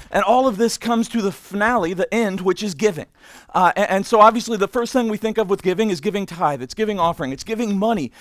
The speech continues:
A-, and that's cool. It's something that we should do. It's something that, that helps the church. It's something that helps missions. Um, tithe is a really confusing thing for some people because they're like, "Well, the church is a nonprofit. Why do we have to give money? They should just run things."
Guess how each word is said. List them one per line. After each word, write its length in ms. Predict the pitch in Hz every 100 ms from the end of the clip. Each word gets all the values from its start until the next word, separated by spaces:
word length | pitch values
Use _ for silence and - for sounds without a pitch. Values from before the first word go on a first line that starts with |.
| - -
A-, 160 | 226 -
and 160 | 233
that's 200 | 240 -
cool. 320 | - 294 294
It's 140 | 147 -
something 360 | 226 220 240
that 100 | 220
we 120 | 202 220
should 320 | - 262 180
do. 140 | 151
It's 100 | 139
something 400 | 226 220 247 226
that, 180 | 214 - _ - -
that 160 | 202 -
helps 320 | - 233 -
the 100 | 202
church. 300 | - 220 175
It's 120 | -
something 300 | 226 226 233
that 100 | 208
helps 240 | 170 214 175
missions. 480 | 208 208 139 113 - - - -
Um, 240 | 180 185 175 -
tithe 360 | 247 247 277
is 140 | 254 185
a 80 |
really 460 | 202 233 240 208 170 _ _ _ _
confusing 540 | 240 226 226 247 233 214
thing 200 | 240 240
for 100 | 226
some 220 | 202 175
people 240 | 175 285
because 240 | 214 220 190
they're 80 |
like, 100 | 220
"Well, 80 | 226
the 80 | 220
church 300 | - 247 -
is 100 | 185
a 20 |
nonprofit. 500 | 202 190 233 254 196
Why 180 | 143 180
do 60 | 202
we 100 | 208
have 120 | 208
to 40 |
give 160 | 190 214
money? 240 | 220 247
They 140 | 131 139
should 160 | 160
just 160 | 196 196
run 180 | 208 226
things." 260 | 208 123